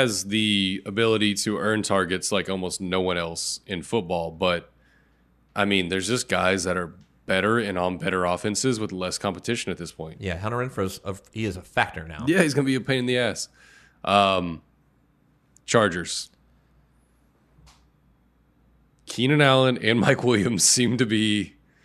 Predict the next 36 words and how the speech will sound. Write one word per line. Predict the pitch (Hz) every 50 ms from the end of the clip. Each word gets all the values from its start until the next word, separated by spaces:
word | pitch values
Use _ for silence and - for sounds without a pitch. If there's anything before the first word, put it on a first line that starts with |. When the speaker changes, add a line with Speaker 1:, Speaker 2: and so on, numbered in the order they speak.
| _ _ _ _ _ _ _ _ _ _ _ _ _ _ _ _ _ _ _ _ _
Speaker 1:
hovering | - - - 113 127 135 113 113 120 120 120 117 113
in | 110 104
the | 101 92
same | - - 117 110 110 110
exact | 107 98 98 95 101 104 101 101 95 - - -
area. | 107 104 104 98
Speaker 2:
Passing | 98 92 92 90 90 90
the | 90
torch? | - - 120 120 127 120 - - - - - - -
Are | -
you, | 101
Speaker 1:
Ye- | 101 113 113
Speaker 2:
are | 110 113 107 110 107
you | 107 110
asking | 110 110 - - 107 107
me | 107 107
that? | 113 117 131 131 - -
Speaker 1:
Well, | 123 135 143
I'm | 143 139
just | 147 143 -
like, | 151 131 120 - - - - - 98 - - - - -
can | - - 147 151 147
they | 147 139 131
both | 113 95 107 113 131 147 139 143 - 107
be, | 104 117 117 123 120 117 110 101 - _ _ _ _ _ _ _ _ _ _ _ _ _ _ -
I | 120
mean, | 120 123 120 110 101
people | - 139 135 131 120
have | 123 135 131
them | 131 135 127 117 107
both, | 107 107 117 127 120 -
like, | 120 107 101 -
top | - - 110 110 117 - - _ _ _ _ _ _ _ _ _ _ - -
thirty-five | 117 120 120 120 113 - 120 113 113 107 -
players. | - 110 123 143 117 85 69 - - - - - _ _ _ _ _ _ _ _ _ _ _ _ _ _ _ _ _ _ _ _ _ -
Like, | 104 101 101 98 - - - - -